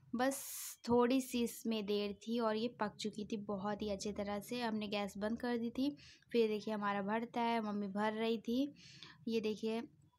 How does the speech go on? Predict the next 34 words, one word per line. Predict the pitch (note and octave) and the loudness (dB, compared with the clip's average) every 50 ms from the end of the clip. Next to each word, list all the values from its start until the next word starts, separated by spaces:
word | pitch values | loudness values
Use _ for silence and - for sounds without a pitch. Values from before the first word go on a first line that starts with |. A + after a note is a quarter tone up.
| _ _ _ _ _ _ - - A#3+ | _ _ _ _ _ _ -6 -2 0
मम्मी | A3+ A3 A3 A#3 | 2 2 4 4
ने | A#3+ B3 B3 | 2 2 2
इसको | A#3 - - - B3 B3+ | 0 0 0 2 2 2
गोल | A3+ A3 A3 A3 A3+ A#3 A3 | 4 4 4 4 6 6 6
गोल | A#3 A#3+ A#3 | 4 4 4
बना, | A3 A3 G#3 G#3 A3+ | 4 2 2 2 2
बना, | A3 G#3+ G#3+ A3 A3 A3 | 0 0 0 2 2 2
बना, | G#3+ G#3+ G#3+ G#3+ G#3+ | 2 0 -2 -2 -2
बना | G#3+ G#3 G#3 G#3 G#3+ A3 | -2 -2 -2 -2 -4 -4
कर | - - C#4+ D#4+ D#4+ - - _ _ - - | -2 0 0 0 0 -2 -8 _ _ -10 -8
इसको | G#3+ - - - A#3+ A3 | -8 -6 -2 -2 -2 -2
भरते | - - A#3+ | -2 -4 -4
हैं | A#3+ A#3+ | -4 -4
आप | A#3 A#3 - - B3 | -6 -6 -8 -8 -6
लोग। | B3 C4 C4+ - - _ - - _ _ - - - - A#3 | -6 -6 -8 -10 -14 _ -20 -20 _ _ -20 -20 -14 -8 -6
ये | G#3 G#3+ G#3 | -4 -2 -2
देखिए, | G#3 G3+ F#3+ - - G#3 G#3+ A#3 B3 - - - - - - - - | -2 -4 -4 -6 -8 -8 -8 -10 -12 -14 -18 -18 -18 -18 -16 -6 -2
अच्छी | A#3+ A#3 A3+ - - B3 A#3+ | 0 0 0 0 0 0 2
तरह | B3 A#3 A3+ A3+ A3+ | 2 2 2 2 2
से | A3+ - A#3 A3 | 0 -2 -2 -2
गोल | G#3 A3 G#3+ A3 | 0 2 2 2
गोल | G#3+ A3 A3 | 2 0 0
बनाने | G#3 G#3 G3+ G3+ G3+ G#3 | 0 0 -2 -2 -2 -4
के | G3+ G#3 | -4 -4
बाद | G#3+ A3 A3 | -4 -4 -2
फिर | - - A#3 | 0 0 0
इसको | A3+ A3 - A#3 | 0 0 0 0
दाबते | G#3+ G#3 G3+ F#3+ F#3+ F#3+ - - - G#3+ | 2 4 4 4 2 0 -4 -6 -6 -4
हैं, | G#3+ A3 A#3+ | -2 0 0
मैं | A#3+ A3+ A3 G#3+ | 0 0 0 0
नहीं | G#3+ G#3 G3+ G3+ G3 | 0 -2 -2 -2 -2
भर | G#3+ G#3+ G#3 | -2 -2 -2
पाती | G#3 A3+ G#3+ A3 - - A#3 | 0 -2 -2 -2 -4 -6 -4
हूँ। | B3+ C#4+ | -4 -4